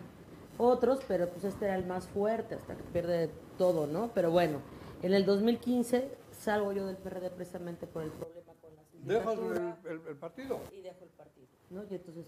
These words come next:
Speaker 1: cuando me agrego ya a las filas de
Speaker 2: Mo-,
Speaker 1: Morena.
Speaker 2: de, de Morena, cuando
Speaker 1: De
Speaker 2: era
Speaker 1: Morena.
Speaker 2: todavía... ¿ya era partido Morena?
Speaker 1: Ya era partido, sí, en dos mil quince fue su primera, este, elección.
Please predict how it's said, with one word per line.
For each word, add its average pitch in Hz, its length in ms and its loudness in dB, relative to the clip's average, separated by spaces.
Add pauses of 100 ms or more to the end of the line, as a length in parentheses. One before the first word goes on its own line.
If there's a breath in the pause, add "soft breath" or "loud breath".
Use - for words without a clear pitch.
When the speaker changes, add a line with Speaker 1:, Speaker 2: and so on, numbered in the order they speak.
Speaker 1:
cuando 160 240 -12
me 156 140 -12
agrego 165 400 -10 (240)
ya 151 200 -6
a - 20 -6
las 160 240 -8
filas 202 260 -18 (540)
de 170 80 -2
Speaker 2:
Mo-, 139 100 -4
Speaker 1:
Morena. 147 300 -4
Speaker 2:
de, 135 60 -8 (180)
de 123 80 -8
Morena, 139 440 -4
cuando 127 200 -6
Speaker 1:
De 156 60 2
Speaker 2:
era 170 100 4
Speaker 1:
Morena. 165 200 -2
Speaker 2:
todavía... 156 500 -2 (360)
¿ya 160 140 2
era 208 160 0
partido 208 340 -4
Morena? 208 400 -6
Speaker 1:
Ya 175 140 0
era 175 180 -2
partido, 233 380 -10 (260)
sí, 226 80 -6
en 220 80 -6
dos 170 140 -8
mil 185 120 -8
quince 196 280 -10
fue 196 160 -12
su 190 120 -10
primera, 170 380 -10
este, 156 540 -12
elección. 175 540 -10